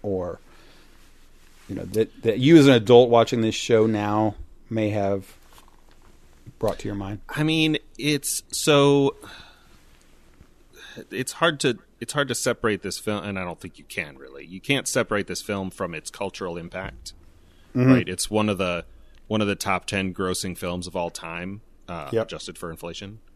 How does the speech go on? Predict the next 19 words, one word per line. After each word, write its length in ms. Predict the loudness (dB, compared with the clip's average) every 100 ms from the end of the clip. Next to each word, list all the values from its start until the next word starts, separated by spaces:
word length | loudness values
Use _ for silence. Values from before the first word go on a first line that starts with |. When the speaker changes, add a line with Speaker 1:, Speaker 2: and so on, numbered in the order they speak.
| -20 -20 -20 -20 -12
Speaker 2:
Um, 400 | -10 -10 -12 -18 -20 -20 -20 -20 -20 -20 -20 -20 -20 -20 -20 -20 -20 -12
you 120 | -8
know, 140 | -6 -6
up 200 | -6 -8
there 280 | -6 -6 -6
with 380 | -8 -10 -12 -18 -20 -20 -20 -20
Citizen 420 | -14 -12 -12 -12 -12
Kane 300 | -10 -10 -8
and 100 | -10
The 60 |
Godfather. 640 | -8 -10 -8 -8 -8 -10 -12 _ _ -20 -18 -8
Speaker 1:
Mm-hmm. 100 | -4
Speaker 2:
Um, 460 | -2 -4 -6 -10 -14 _ _ _ _ _
actually, 280 | -14 -12 -12
I 40 | -12
don't 140 | -14
know 80 | -16
if 60 |
Citizen 340 | -18 -20 -20